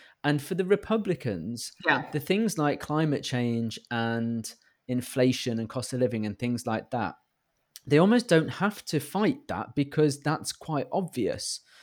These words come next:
Speaker 1: that everyone's experiencing. So
Speaker 2: Yeah.
Speaker 1: it makes no sense to just fight on those things when they can go for the jugular, which is quite clearly what they're,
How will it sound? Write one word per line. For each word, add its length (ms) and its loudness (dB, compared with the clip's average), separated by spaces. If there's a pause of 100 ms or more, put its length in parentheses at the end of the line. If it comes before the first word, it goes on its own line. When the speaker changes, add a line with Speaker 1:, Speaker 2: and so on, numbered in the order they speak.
(200)
Speaker 1:
that 120 -10
everyone's 380 -2
experiencing. 680 -4
So 260 4
Speaker 2:
Yeah. 300 6
Speaker 1:
it 160 0
makes 260 -2
no 80 0
sense 300 -4
to 80 -8
just 160 -6
fight 140 -4
on 120 -4
those 200 -4
things 260 -6
when 100 -4
they 100 -4
can 200 -8
go 160 0
for 120 -10
the 100 -8
jugular, 580 -4
which 180 -10
is 80 -10
quite 220 -4
clearly 240 -4
what 180 -8
they're, 300 -4